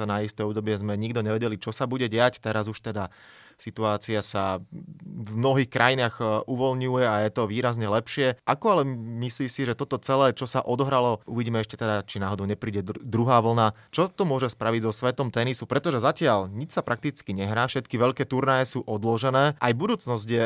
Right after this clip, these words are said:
veľmi neistá, Wimbledon zrušený, to už je známy fakt. E, Roland Garros zatiaľ presunuté na veľmi netrad-, alebo teda na netradičný termín, e, na jeseň neskôr. U S Open má byť, e, v tom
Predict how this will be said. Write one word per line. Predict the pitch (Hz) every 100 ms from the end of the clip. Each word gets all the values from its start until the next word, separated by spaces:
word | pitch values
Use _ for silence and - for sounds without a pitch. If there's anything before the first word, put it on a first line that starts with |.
| 113
veľmi | 123 135 120 110
neistá, | 120 113 123 127 - 139 120
Wimbledon | 120 135 131 98 101
zrušený, | 139 - 175 151 139
to | 110
už | 92 87 92
je |
známy | 92 110 135 160
fakt. | 160 147 - 127
E, | 113 110 107 - -
Roland | - 127 127
Garros | 120 123 117 107
zatiaľ | 98 98 120 - 143
presunuté | 123 104 92 113 113 113 185 240 123
na | 101 101 98
veľmi | 98 113 113 107 - - - - - 123
netrad-, | 127 135
alebo | 107 110 113
teda | 113
na | 95
netradičný | 113 143 139 135 160 147
termín, | 151 151 147
e, | 127 120 107 107 104 98
na | 107 107 110
jeseň | - 107 113 165 160 147 143
neskôr. | - 156 139 - _
U | 147 143 175
S | 160
Open | 165 147 127
má | 123
byť, | 131 120 -
e, | 120 110 107 101 - _
v | -
tom | 113 113